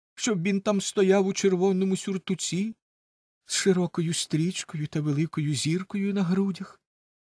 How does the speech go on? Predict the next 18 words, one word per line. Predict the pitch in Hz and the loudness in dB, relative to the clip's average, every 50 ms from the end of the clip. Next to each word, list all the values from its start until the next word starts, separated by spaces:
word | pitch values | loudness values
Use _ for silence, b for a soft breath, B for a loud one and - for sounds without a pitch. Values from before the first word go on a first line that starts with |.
| _ _ - | _ _ 0
на | 175 175 | 2 2
вічний | 156 135 165 196 - - - - 170 165 | 2 2 0 -2 -2 -6 -8 -6 -6 -6
спомин". | - - - - - 156 165 175 185 190 185 185 190 - _ _ _ _ _ _ _ _ _ _ _ _ _ _ _ _ _ _ _ _ _ _ _ - | -6 -8 -8 -6 -4 -4 -4 -4 -4 -4 -6 -8 -10 -12 _ _ _ _ _ _ _ _ _ _ _ _ _ _ _ _ _ _ _ _ _ _ _ -14
"Як | 85 85 80 85 113 175 190 - - - | -12 -10 -8 -6 -6 -6 -6 -6 -8 -10
вам | 110 120 139 147 143 | -6 -4 -4 -2 -2
могло", | 131 120 117 120 113 92 101 113 120 120 117 135 170 180 160 156 135 B B B B B B B B _ | -2 -2 -2 -2 -2 -2 -2 -2 0 2 2 4 4 4 4 2 0 B B B B B B B B _
скрикнула | - - - - - - 110 131 151 127 - - 113 110 104 113 | -6 -6 -6 -6 -6 -2 0 2 2 2 0 -4 -6 -4 -4 -4
панна | 120 _ - 117 131 127 127 123 120 123 | -4 _ -4 -2 -2 -2 -2 -2 0 0
майже | 123 120 131 131 117 107 135 | 0 0 0 0 0 0 0
сердито, | 127 - - 139 135 123 98 135 151 135 - 151 131 131 B B B B B B 131 110 - - - | 0 0 0 0 0 0 0 0 0 0 0 -2 -4 -4 B B B B B B -10 -10 -8 -4 2
"як | 208 208 196 170 - - - | 4 4 4 4 2 -2 -4
вам | 151 170 165 151 | -2 0 0 2
могло | 139 143 160 131 123 151 156 160 | 2 2 2 2 0 0 0 0
спасти | 135 - - - - 139 120 - - - 143 | 0 0 -2 -2 -2 -4 -2 -2 -4 -4 -4
на | 117 123 127 | -4 -4 -2
думку | 110 110 143 143 113 98 - 113 | -2 0 0 0 0 -2 -4 -8
таке | - - 90 - 131 | -10 -8 -6 -4 -4
безглуздя? | 101 98 101 - - 90 76 71 104 156 156 117 98 - - - - | -2 -2 -2 -2 -4 -4 -4 -4 -2 -2 -2 -2 -4 -6 -8 -10 -12